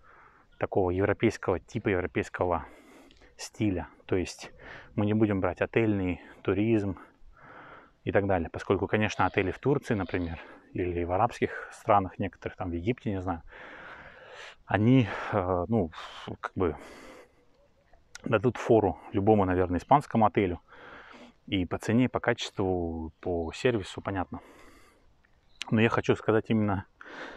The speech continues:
так сказать, за туризм европейский. Когда люди приезжают на машинах или на лоукостерах, на поездах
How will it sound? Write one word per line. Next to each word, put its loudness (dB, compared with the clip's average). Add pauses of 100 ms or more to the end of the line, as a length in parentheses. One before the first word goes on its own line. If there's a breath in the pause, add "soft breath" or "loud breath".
(180 loud breath)
так -2
сказать, 2
за 8 (1160 loud breath)
туризм 0
европейский. -2 (1500 loud breath)
Когда -2
люди -2
приезжают -2
на -6
машинах -2 (160 loud breath)
или -4
на -4
лоукостерах, 0 (1500 soft breath)
на -4
поездах -2